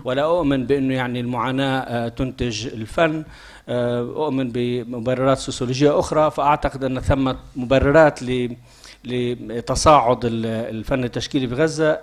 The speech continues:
إحداهما تطبيق ال-، المنهاج المصري الذي كان يسمح للأساتذة الفلسطينيين بتدريس ال-، الفن في المدارس، الفن التشكيلي، وكان هناك مراسم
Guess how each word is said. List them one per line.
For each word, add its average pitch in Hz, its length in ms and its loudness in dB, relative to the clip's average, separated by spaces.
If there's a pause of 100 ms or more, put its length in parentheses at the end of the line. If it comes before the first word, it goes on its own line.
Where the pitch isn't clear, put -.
(100)
إحداهما 143 680 4 (480)
تطبيق 160 500 4
ال-، 127 220 0 (400)
المنهاج 127 540 -2
المصري 147 560 0
الذي 127 280 -4
كان 131 380 -4
يسمح 143 420 -2
للأساتذة 123 920 -2 (380)
الفلسطينيين 131 720 -2
بتدريس 131 800 -2
ال-، 113 640 -6
الفن 131 460 -4
في 127 140 -8
المدارس، 131 540 4
الفن 123 240 -2
التشكيلي، 120 500 -2
وكان 135 260 0
هناك 127 320 -4
مراسم 123 460 0